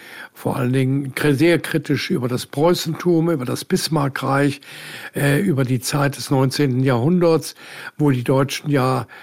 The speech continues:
ihr Nationalbewusstsein entdeckt haben, wie andere Völker auch, aber eben nicht mit der Freiheit in Beziehung gesetzt haben, sondern eben ein relativ, äh, freiheitsneutrales Bismarckreich geschaffen haben unter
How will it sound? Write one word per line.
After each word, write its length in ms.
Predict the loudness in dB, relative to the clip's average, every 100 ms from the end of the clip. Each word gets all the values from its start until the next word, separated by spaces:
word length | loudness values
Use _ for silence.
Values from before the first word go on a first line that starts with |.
| -18 -6
ihr 160 | 0
Nationalbewusstsein 1300 | 2 2 2 2 2 2 2 2 2 0 0 0 2 2
entdeckt 480 | 0 0 -2 -2
haben, 260 | 0 0 2
wie 80 | 0
andere 300 | 0 0 -2
Völker 400 | 0 0 0 -2
auch, 340 | 2 2 2
aber 240 | -2 0 2
eben 280 | 2 2 -4 -16 -8 2
nicht 320 | 2 2 -4
mit 100 | -2
der 80 | -2
Freiheit 540 | -2 0 2 2 2
in 120 | -2
Beziehung 520 | -4 -6 0 2 4 2
gesetzt 480 | -2 -4 -6 -4
haben, 400 | -2 -2 -2 -2 -4 -12 -18 -16 -16 -16
sondern 400 | -2 2 4 4
eben 400 | 2 2 2 0
ein 360 | -2 -2 -2 -6 -10 -8 0
relativ, 760 | 2 2 2 2 2 0 -6
äh, 120 | -4
freiheitsneutrales 1500 | -4 -2 0 2 0 -2 -4 -2 -4 -4 -2 0 2 0 -4 -12 -20 -6 0
Bismarckreich 760 | 0 2 0 0 -2 -4 -4
geschaffen 460 | -4 -4 -2 -2 -2
haben 360 | 0 0 -2 -4 -10 -18 -16 -8
unter 420 | 0 2 2 0